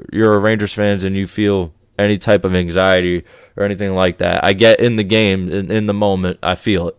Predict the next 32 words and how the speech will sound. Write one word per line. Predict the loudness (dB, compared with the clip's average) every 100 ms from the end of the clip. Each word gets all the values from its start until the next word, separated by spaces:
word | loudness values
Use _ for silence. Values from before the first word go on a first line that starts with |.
| -10
But | 0 2 2 _ _ _ _ _ _ _ _ _ _ _ _ _ 2
they | 2
put | 2 -2 -6
themselves | -4 4 4 4
in | -2
a | 0
great | 2 2
position | 0 -2 -2 -4 -6
right | -4
now. | -4 -8 -10 _ _ _ _ _ _ _ _ _
They | -8 -6
just | -4 -4 0
have. | 0 0 -12 -4
They've | -2 0
put | 0
themselves | 0 0 2 0 -6 _ -14
i-, | -14 _ -20 _ _ _ -6
in | -2
a | -2
great | 0 2 2 0
position. | -6 -8 -8 -14 -20 _ _ _ _ _ _ _ _ _ _ _ _ _ _ -4
Um, | 0 0 0 -2 -8 -16 _ _ _ _ _ _
so, | -6 0
yeah, | 4 4 4
man, | 2 4
they, | 4 2
they, | 0 -6 -2
they | -2
play | 2 0
tonight, | 2 0 2 2 2
eight | 0
o'clock. | 2 2 2 0